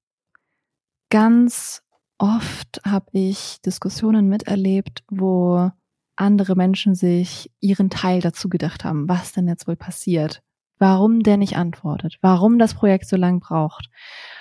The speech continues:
warum wir diese Tools nicht nutzen, ob der, ob die Führung das klar ist, äh, bla, bla, bla. Und das sind so,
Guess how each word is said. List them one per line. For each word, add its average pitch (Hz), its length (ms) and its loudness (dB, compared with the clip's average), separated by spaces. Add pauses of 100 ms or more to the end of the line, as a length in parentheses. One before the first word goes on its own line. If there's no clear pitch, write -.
(380)
warum 208 560 2
wir 233 120 2
diese 220 180 2
Tools 214 320 -2
nicht 190 160 -2
nutzen, 151 560 -4
ob 202 360 -2
der, 214 440 4
ob - 80 -2
die 233 100 0
Führung 247 440 6
das 185 180 2
klar 170 420 0
ist, - 480 -10
äh, 104 160 -8
bla, 214 360 -2
bla, 196 160 -2
bla. 139 280 -2
Und 190 120 2
das 190 140 0
sind 214 180 2
so, 202 260 0